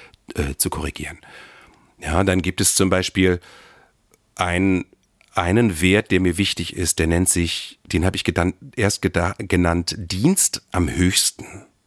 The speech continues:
Ja, ich habe das dann nochmal, äh, verifiziert, beziehungsweise verändert, äh, variiert Pflege des Höchsten. Damit ist gemeint für mich, ähm, meine Meditation zum Beispiel.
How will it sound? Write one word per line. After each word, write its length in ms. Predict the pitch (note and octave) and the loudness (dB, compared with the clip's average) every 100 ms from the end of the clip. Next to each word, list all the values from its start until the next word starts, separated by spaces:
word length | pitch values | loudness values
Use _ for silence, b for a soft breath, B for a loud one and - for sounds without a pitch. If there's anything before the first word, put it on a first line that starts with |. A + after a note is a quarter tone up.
| _ _ _ _ _ _ _ _ _ _ - | _ _ _ _ _ _ _ _ _ _ -4
Ja, 160 | F2+ A2 | -2 0
ich 120 | - | -2
habe 100 | - | -2
das 120 | - | -2
dann 120 | F2+ | 0
nochmal, 380 | F2+ E2+ E2 D#2+ B B B B B | 2 2 0 0 B B B B B
äh, 380 | E2+ D#2+ D2+ C#2 | 0 2 0 0
verifiziert, 640 | E2 D2+ D#2+ E2 A2 D3 B B B | -2 -2 -2 0 2 2 B B B
beziehungsweise 560 | F2 F#2 F2 E2+ E2 | -2 0 2 0 0
verändert, 760 | D#2+ - F#2+ A#2+ C3+ B2+ - - | -2 -2 2 4 4 2 -2 0
äh, 400 | F#2+ F2+ F2 E2+ | 2 4 2 0
variiert 840 | E2+ - G2 G2+ A2+ A2+ G#2 - _ - | -4 -2 -2 0 0 2 2 -2 _ -4
Pflege 680 | - - A2+ F3+ G2 D2 - _ - | -2 4 4 4 -2 -6 -8 _ -4
des 220 | C#2+ - | -2 0
Höchsten. 580 | E2 - - - - - _ _ _ _ - | 0 2 0 -2 -14 -16 _ _ _ _ -8
Damit 280 | - D#2 E2+ | -4 -2 0
ist 140 | A2 | 0
gemeint 420 | - G2 G2 G2+ G2+ | 0 2 0 0 -2
für 180 | G2+ | 0
mich, 300 | G2 G#2 - B B B B B B | 2 2 -2 B B B B B B
ähm, 420 | - F2+ F#2+ - - | 0 2 2 0 -2
meine 240 | - A2 | 0 2
Meditation 540 | B2 C3 D3+ - A3 F#3+ | 2 0 -2 0 0 0
zum 160 | E2 | 0
Beispiel. 420 | D2 C#2 - - | -2 -4 -8 -10